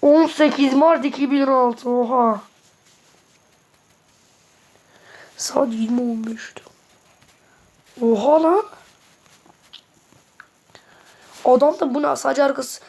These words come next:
İkisi de arka. Aa, bu ne lan bu ne diyor. Bak bu adam korkudan altı yapacakmış. Ayağa kalktı hemen. Ne oluyor lan diyor. <laughs> Oha lan. Bu gerçek mi lan yoksa?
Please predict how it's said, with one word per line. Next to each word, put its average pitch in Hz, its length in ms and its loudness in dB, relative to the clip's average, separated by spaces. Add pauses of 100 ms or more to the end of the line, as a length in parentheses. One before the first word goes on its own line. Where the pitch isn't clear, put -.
(280)
İkisi 262 400 -2
de 466 40 2
arka. 359 320 2 (420)
Aa, - 140 0
bu 339 100 4
ne 440 120 2
lan 330 220 0
bu 302 100 -2
ne 285 140 -4
diyor. 262 180 -4
Bak 233 200 -2
bu 277 280 2
adam 285 260 2 (440)
korkudan 277 360 0
altı 269 280 0
yapacakmış. 247 440 -2
Ayağa 262 420 2
kalktı 269 280 -2
hemen. 254 240 0
Ne 302 40 2
oluyor 330 320 2
lan 285 200 -2
diyor. 311 180 -2 (720)
<laughs> - 800 -12
Oha 262 460 2
lan. 359 240 2 (1800)
Bu 240 100 0
gerçek 254 400 2
mi 381 60 2
lan 381 100 2
yoksa? 359 420 -6